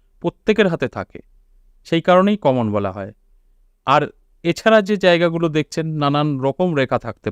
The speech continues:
পারে, সেগুলো নানানভাবে, নানান লোকের নানাভাবে ওই রেখাগুলো তৈরি হয়। ওটা সকলের সমান থাকে না কখনো,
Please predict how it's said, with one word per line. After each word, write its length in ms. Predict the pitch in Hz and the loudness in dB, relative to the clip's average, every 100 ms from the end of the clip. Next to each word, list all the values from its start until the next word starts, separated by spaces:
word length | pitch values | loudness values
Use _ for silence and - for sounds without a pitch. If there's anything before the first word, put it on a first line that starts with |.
| - | -4
পারে, 140 | 160 170 | -4 -2
সেগুলো 260 | 139 131 127 123 | -4 -4 -4 -2
নানানভাবে, 1160 | 123 139 151 143 _ _ _ _ - 139 151 196 175 | 0 0 -2 -4 _ _ _ _ -4 0 2 2 0
নানান 260 | 131 135 143 131 120 | 0 0 0 -2 -2
লোকের 320 | 131 - 196 175 123 | -2 -2 -2 -2 -4
নানাভাবে 1400 | 120 131 127 - _ _ _ _ _ - 110 110 135 175 - - | -2 -2 -4 -10 _ _ _ _ _ -20 -10 0 2 2 -2 -4
ওই 80 | 143 127 | -4 -2
রেখাগুলো 360 | 123 143 151 175 156 | -4 -4 -4 -4 -2
তৈরি 200 | 165 170 | -2 2
হয়। 120 | 202 - | 2 2
ওটা 160 | 139 151 - | -2 -4 -2
সকলের 340 | 151 - 190 - | -2 -2 -2 -4
সমান 280 | - 165 170 180 - - | -6 0 0 0 -4 -4
থাকে 200 | 135 131 | -2 0
না 60 | 127 117 | -2 -4
কখনো, 300 | 104 101 | -6 -6